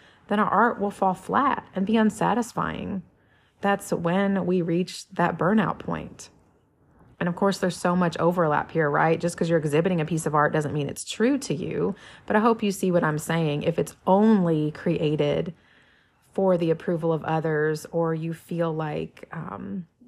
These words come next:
it's only real art if you exhibit it, I think that's faulty thinking. But it's okay if, obviously, if you have that desire to communicate to others through your art, as long as it feels true to you as well.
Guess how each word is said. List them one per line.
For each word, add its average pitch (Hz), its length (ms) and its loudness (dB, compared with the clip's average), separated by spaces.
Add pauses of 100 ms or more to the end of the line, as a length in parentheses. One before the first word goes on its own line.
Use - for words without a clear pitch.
(140)
it's 175 200 -6
only 185 380 0
real 160 300 -2
art 156 180 -2
if 160 140 -4
you 151 100 -6
exhibit 180 400 -2
it, 170 180 0
I 175 100 -2
think 170 200 -6
that's - 240 -8
faulty 185 420 -2
thinking. 160 720 -6
But 254 340 -2
it's - 160 -6
okay 208 360 -2
if, - 280 -8 (420)
obviously, 180 760 0
if 175 160 -6
you 180 80 -4
have 170 240 -4
that 180 160 -4
desire 175 580 0
to 175 160 -6
communicate 170 540 -6
to - 120 -6
others 160 280 -4
through 165 160 -4
your 151 140 -4
art, 185 260 0
as 160 120 -4
long 160 220 -4
as 165 100 -6
it - 120 -12
feels 156 240 -6
true 160 240 -8
to 151 60 -8
you 151 180 -6
as - 160 -12
well. - 360 -8